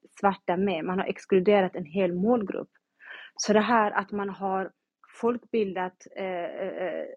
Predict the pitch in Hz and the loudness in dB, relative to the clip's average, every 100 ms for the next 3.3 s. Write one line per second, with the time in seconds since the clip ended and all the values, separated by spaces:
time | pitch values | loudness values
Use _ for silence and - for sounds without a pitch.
0 | - - 190 - 226 226 226 202 180 180 | -16 -8 -8 4 4 6 8 8 8 2
1 | 180 170 190 - 190 185 240 202 185 - | 0 -2 -2 0 0 2 4 4 4 0
2 | 220 - 180 180 180 175 175 - - - | 0 2 0 2 0 -2 -4 -6 -2 2
3 | 196 185 214 | 4 6 4